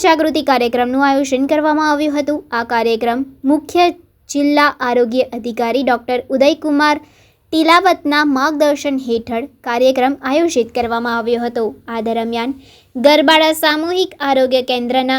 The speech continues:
અધિક્ષક ડૉક્ટર આર કે મહેતાએ કેન્સર રોગ વિશે વિસ્તૃત માહિતી આપી હતી.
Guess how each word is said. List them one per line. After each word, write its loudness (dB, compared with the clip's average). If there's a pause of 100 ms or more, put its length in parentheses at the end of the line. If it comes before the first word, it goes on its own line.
(100)
અધિક્ષક -4
ડૉક્ટર 0 (280)
આર 2 (140)
કે 0 (120)
મહેતાએ -2 (500)
કેન્સર 4
રોગ 4 (120)
વિશે -2 (220)
વિસ્તૃત -2
માહિતી -2
આપી 0
હતી. 0